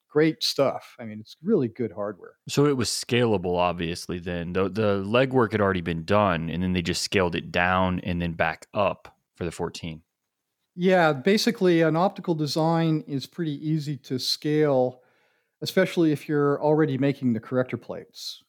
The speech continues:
Speaker 1: right? They were making a fourteen and an eight inch corrector plate, and you just take this idea of adjusting the primary,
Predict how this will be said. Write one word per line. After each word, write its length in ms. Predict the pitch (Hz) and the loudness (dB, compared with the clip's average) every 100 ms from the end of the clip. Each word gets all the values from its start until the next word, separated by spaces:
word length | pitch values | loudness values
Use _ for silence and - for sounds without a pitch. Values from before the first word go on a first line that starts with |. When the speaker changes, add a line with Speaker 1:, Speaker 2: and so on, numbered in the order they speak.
| - | -6
Speaker 1:
right? 260 | 101 113 | -4 -2
They 80 | 143 | 2
were 140 | 139 135 | 2 2
making 320 | 147 147 131 | 0 2 0
a 60 | |
fourteen 680 | 120 135 131 - 135 131 120 - _ _ _ _ | 0 -2 -2 -2 2 2 2 -4 _ _ _ _
and 120 | 127 | -4
an 80 | 113 | 0
eight 200 | 127 135 | 2 2
inch 420 | 120 110 - - - | 0 -4 -6 -8 -8
corrector 400 | - 135 143 127 | 0 0 0 -6
plate, 500 | - 107 90 104 - _ _ - | -4 -4 -4 -6 -10 _ _ -4
and 400 | 131 131 131 131 | 0 2 2 2
you 80 | |
just 160 | 151 - | 0 2
take 180 | 160 156 | 0 0
this 180 | 147 - | 0 2
idea 440 | 127 131 180 156 | 0 0 2 2
of 280 | 131 127 127 | 2 -2 -2
adjusting 540 | 127 139 139 - 131 | 0 0 -2 0 0
the 60 | 123 | 0
primary, 840 | - 135 151 143 147 143 143 139 | -2 -2 0 0 0 0 0 -2